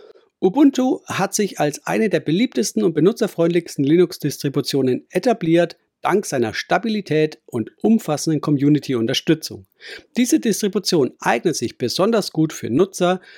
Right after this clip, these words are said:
die von anderen Betriebssystemen umsteigen, und bietet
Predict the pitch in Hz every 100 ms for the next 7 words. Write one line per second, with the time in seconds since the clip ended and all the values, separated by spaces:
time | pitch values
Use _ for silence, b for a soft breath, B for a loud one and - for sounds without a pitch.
0 | B - 160 - _ - 117 - 147 220
1 | 233 226 220 226 - 151 - 151 - 151
2 | 147 - - 254 - 170 160 180 185 -
3 | 120 110 233 240 240